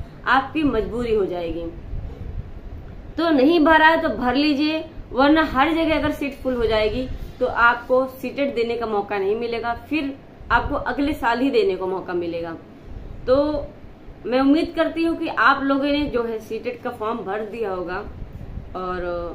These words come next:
तो चलिए आज का जो है शुरुआत करते हैं कि सीटेट के लिए जो है कैसे तैयारी करें, कौन सी बुक लें, नोट्स कैसे तैयार करें और एमके, अ, जो है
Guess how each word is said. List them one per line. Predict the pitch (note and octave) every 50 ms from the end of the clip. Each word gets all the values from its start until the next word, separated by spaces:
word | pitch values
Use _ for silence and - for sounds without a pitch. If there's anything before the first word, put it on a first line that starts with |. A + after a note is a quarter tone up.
| - - - - - - -
तो | - G3+ G3 G3 F#3+ F#3+
चलिए | F3+ - A#3+ B3 C#4+ D#4+ E4 D4+
आज | C4+ C#4 C#4 C#4 D4 C#4 C#4 -
का | C4 C4 C4
जो | B3+ - B3+ B3+
है | C#4 C4+ A3+ E3
शुरुआत | - - A3 G#3+ A#3+ B3 -
करते | - B3 B3 - A#3 A3
हैं | G3+ G3 G#3 A#3 C4 D4 - - - - - - - - - -
कि | A#3 A3+ A3+ A#3 A3+ - - - - - - - - - - - -
सीटेट | C4+ C4 C4 C4+ D#4+ E4+ F4 D#4 C#4 -
के | D#4+ D#4
लिए | D4 C4 B3+ A#3 A#3 A#3 B3 C#4 - - - - - - -
जो | F3+ G#3 B3 A#3+
है | A#3 A3 G#3 A3+ A#3 - - - -
कैसे | B3 A#3+ A#3+ A#3 C#4 C4+
तैयारी | C4+ - A#3+ A3 G#3 G#3+ G#3 A#3+ B3+
करें, | - B3+ A#3+ A#3 A#3 B3 B3 - - - - - - - - - - -
कौन | C4 C4+ D4 D#4 E4+ E4
सी | - D#4+ D#4+
बुक | B3+ A3+ C#4 C4+ C#4
लें, | B3+ A#3 A#3+ B3+ C4+ D4+ D#4+ - - - - - -
नोट्स | - A#3 B3+ C#4 D4 D#4 E4 F4+ F#4+ G4+ - - -
कैसे | A#3 A#3 A#3+ A#3+ A#3+ A3
तैयार | A3+ A3 G3+ G3+ G#3 G3+
करें | G3+ - G3+ G#3+ A3 - - -
और | - F#3+ G3 G3 G3+ G#3 - - - - - -
एमके, | G#3 G#3+ A3 A3+ A3 - - - - - B3 B3+ B3+
अ, | - G3+ G#3 G#3 G3+
जो | F3+ G3 G3+
है | G3 G3 G3 G3 -